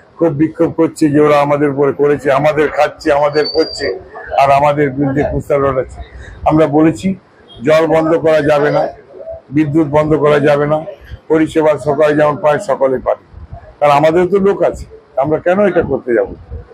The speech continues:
এই সিদ্ধান্তটা ভুল, এটা নিষেধ করেছি আমি। ওরা যেমন আছে ভালো থাকুক ওরা, ওদেরকে ধন্যবাদ জানিয়েছি, ওরা দেখে শিখুক।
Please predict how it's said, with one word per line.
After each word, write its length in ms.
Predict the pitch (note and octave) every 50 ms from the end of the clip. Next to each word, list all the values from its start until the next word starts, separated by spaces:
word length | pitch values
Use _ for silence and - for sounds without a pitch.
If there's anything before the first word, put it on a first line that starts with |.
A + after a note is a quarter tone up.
| - - -
এই 120 | D#3 D#3
সিদ্ধান্তটা 640 | - - F3 E3 D3 F3 F3+ F3 D#3+ F3 D3+ E3 D3
ভুল, 340 | C3 A#2+ E3+ F3 C#3 A2 - - - - - - - - A2
এটা 160 | C3 C#3 C#3+
নিষেধ 340 | C#3+ D3+ - E3 F#3 F3 D3 D3+
করেছি 320 | D3 C3 B2 - C3+ B2
আমি। 180 | A2+ G2+ F2 D#2 - - - - - - - D#3+ D3 -
ওরা 180 | - D3+ E3 E3
যেমন 340 | D3+ D3+ E3 E3 F3 F3+ F#3
আছে 280 | F3+ F3 C#3+ F3+ F3+
ভালো 320 | E3+ D3+ C3+ D#3 F3 F#3 F3
থাকুক 320 | F3 F3 E3+ F3+ E3+ D#3
ওরা, 300 | E3+ F3 F3 E3+ E3+ F3 - - _ _ _ - C3+
ওদেরকে 340 | D3+ D3+ E3+ D#3+ D#3 E3
ধন্যবাদ 500 | C#3 C#3 D3+ E3 E3+ F3+ F3 F3 E3+ E3
জানিয়েছি, 460 | D#3 E3+ E3 E3+ E3 C#3+ - E3+ F3 E3 - - - - - - - -
ওরা 220 | D#3 E3+ F3+ E3+
দেখে 380 | D3+ D3 E3+ D#3+ - F#3+ F3 E3+
শিখুক। 440 | - - F3+ E3 F#3 E3 - -